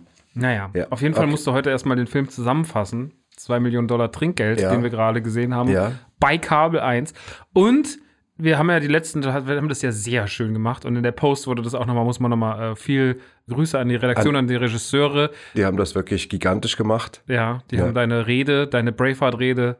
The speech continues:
Speaker 1: toll untermalt.
Speaker 2: Ja, aber
Speaker 1: Und
Speaker 2: du warst auch eine irre Horde.
Speaker 1: Ich war eine, jawohl, Henny!
Speaker 2: <laughs> Genau.
Speaker 1: War eine gute Erde.
Speaker 2: Ja.
Speaker 1: Und, äh, genau, deswegen habe ich mir gedacht, wir machen heute auch wieder was.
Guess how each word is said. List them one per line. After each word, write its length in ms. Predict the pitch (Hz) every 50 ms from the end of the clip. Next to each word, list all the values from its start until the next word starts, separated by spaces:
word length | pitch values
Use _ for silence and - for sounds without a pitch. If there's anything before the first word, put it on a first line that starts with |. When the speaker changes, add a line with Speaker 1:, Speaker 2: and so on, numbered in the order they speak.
| _ _
Speaker 1:
toll 200 | - - 143 160
untermalt. 600 | 190 170 151 151 143 123 117 113 110 110 120 135
Speaker 2:
Ja, 100 | - 104
aber 120 | - 110 151
Speaker 1:
Und 80 | 160 -
Speaker 2:
du 40 | -
warst 240 | 92 98 104 -
auch 160 | 117 110 95 -
eine 220 | 101 101 101 - - - _ -
irre 380 | 151 127 - 101 95 80 78
Horde. 400 | 90 92 90 90 82 90 87 95 -
Speaker 1:
Ich 180 | 165 - -
war 80 | 147 135
eine, 200 | 131 131 113 - - -
jawohl, 560 | 117 123 143 185 247 294 311 330 330 247 - -
Henny! 680 | - 226 285 320 349 359 359 359 349 330 277 196 - 202 453 - - - - - - - - -
Speaker 2:
<laughs> 260 | - - - - -
Genau. 240 | - 202 214 - - - 196 - - - - - - - - - _ - - _ _ _ - _ _ _ - - _ _
Speaker 1:
War 160 | - 190 196 190
eine 120 | 185 175
gute 260 | - 180 170 - 156 139
Erde. 380 | 147 156 156 165 185 226 - -
Speaker 2:
Ja. 200 | 381 165 120 - - - - - - - -
Speaker 1:
Und, 420 | - 180 185 185 190 190 185 180 -
äh, 260 | - 165 156 156 151
genau, 200 | 147 170 170 143 127
deswegen 420 | 151 156 - - 180 170 170 170
habe 120 | 160 160
ich 80 | 160 -
mir 80 | 151 139
gedacht, 220 | 143 139 135 -
wir 60 | 139 135
machen 180 | 143 143 143
heute 220 | 135 135 131 139 123
auch 120 | 180 208
wieder 180 | 233 160 117 107
was. 200 | 117 139 -